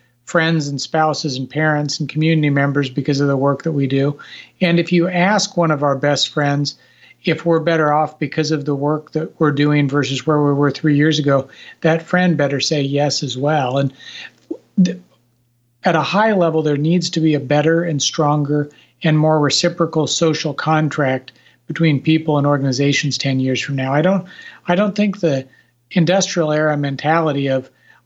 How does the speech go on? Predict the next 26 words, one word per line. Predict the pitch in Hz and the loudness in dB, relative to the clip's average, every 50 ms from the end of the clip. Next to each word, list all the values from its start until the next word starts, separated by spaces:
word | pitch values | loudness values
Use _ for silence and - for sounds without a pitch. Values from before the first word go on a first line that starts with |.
| _ - - | _ -4 0
"I'm | - 165 165 160 | 2 2 2 2
going | 165 165 165 160 147 | 2 2 2 2 0
to | 147 | 0
work | 139 139 151 147 143 147 - | 0 0 -2 -2 -2 -4 -4
solely | - - 170 156 156 156 151 143 | -4 0 0 2 2 2 0 -2
for | - - 147 | -2 -2 -2
a | 135 131 | -2 -2
paycheck" | - 147 156 160 156 160 - 151 143 127 - - _ _ _ - | -2 0 0 0 0 0 -2 -2 -4 -4 -6 -10 _ _ _ -4
is | - 165 139 127 | -2 -2 -2 0
going | - 160 156 151 147 | 0 2 2 4 2
to | 143 | 2
be | 131 147 143 | 2 2 0
sustainable | 127 - - 120 - - - 165 160 165 151 139 127 135 131 131 - _ _ _ _ _ _ _ _ _ _ - | 0 0 0 -2 -2 0 2 2 4 4 2 2 0 0 -2 -2 -4 _ _ _ _ _ _ _ _ _ _ -2
over | 180 170 151 147 151 | 0 0 2 2 0
the | 143 147 | 0 2
next | 143 147 151 151 147 - - - | 2 2 0 0 -2 -6 -4 -2
decade. | 147 139 135 - 156 151 143 | -2 -2 0 0 0 2 2
I | 143 143 | 2 2
think | 139 185 175 147 | 2 2 2 2
we | 156 151 | 2 0
should | 143 - - 202 196 | 2 2 2 2 2
have | 175 143 | 2 2
higher | - 127 143 143 147 139 | 2 0 0 2 2 2
expectations. | 139 131 - - 143 135 - - 151 151 131 - 165 156 - | 0 -2 -2 -4 -6 -6 -4 -2 -2 -2 -2 0 -2 -2 -2
And | 147 139 - | -4 -6 0
frankly, | - 175 185 185 180 190 175 160 - | 2 2 2 4 2 2 0 0 -2